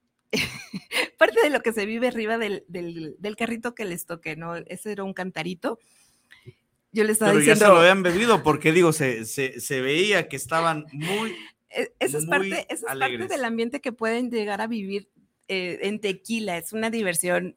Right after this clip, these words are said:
Speaker 1: bueno, eso fue saliendo ya del, del, de las pruebas del, del tequila. Como ven, cada quien trae su cantarito. Ellos nunca soltaron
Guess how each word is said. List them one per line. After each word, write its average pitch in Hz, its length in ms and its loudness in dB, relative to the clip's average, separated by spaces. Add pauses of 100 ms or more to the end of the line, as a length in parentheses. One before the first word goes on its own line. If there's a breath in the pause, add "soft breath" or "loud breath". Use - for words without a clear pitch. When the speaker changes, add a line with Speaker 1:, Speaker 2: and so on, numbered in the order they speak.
Speaker 1:
bueno, 156 300 -6 (400 soft breath)
eso 233 200 -10
fue 226 140 -4
saliendo 214 420 2
ya 196 240 2
del, 196 380 2
del, 160 840 -2
de 180 100 -6
las 175 200 -2
pruebas 190 420 -2
del, 180 440 -4
del 160 240 -10
tequila. 208 640 -6 (840)
Como 208 260 -2
ven, 226 180 0
cada 208 260 2
quien 208 200 -2
trae 214 180 -4
su 226 160 -8
cantarito. 180 800 -4
Ellos 349 360 0
nunca 415 280 -4
soltaron 226 480 0